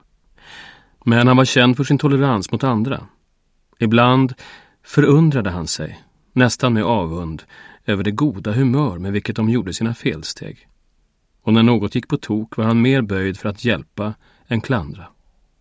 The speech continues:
"Jag lutar åt Kains hädiska åsikt", brukade han anmärka. "Jag låter min broder gå sin egen väg till fördömelsen."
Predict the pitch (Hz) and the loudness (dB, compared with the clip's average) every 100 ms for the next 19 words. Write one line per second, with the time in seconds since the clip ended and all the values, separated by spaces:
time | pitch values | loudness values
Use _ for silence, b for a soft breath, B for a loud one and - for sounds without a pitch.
0 | _ _ _ b b b b b b b | _ _ _ b b b b b b b
1 | _ - 127 147 160 123 - 120 113 - | _ 0 4 8 8 6 4 0 0 -2
2 | 107 120 92 90 - 104 87 92 - 80 | -2 -2 -4 -4 -2 -4 -4 -8 -6 -6
3 | 71 - - - - - b b - 98 | -6 -8 -10 -14 -18 -20 b b -6 -6
4 | 87 95 98 92 80 87 - 117 _ _ | -4 -8 -8 -8 -10 -12 -16 -20 _ _
5 | _ _ _ _ _ b b b b - | _ _ _ _ _ b b b b 0
6 | 123 135 131 120 131 127 131 123 98 101 | 4 6 4 4 2 4 4 2 0 0
7 | 110 101 123 110 107 110 113 117 151 - | 0 0 0 2 2 2 0 -2 -6 -10
8 | 113 113 101 95 - 110 | -6 -4 -4 -4 -8 -12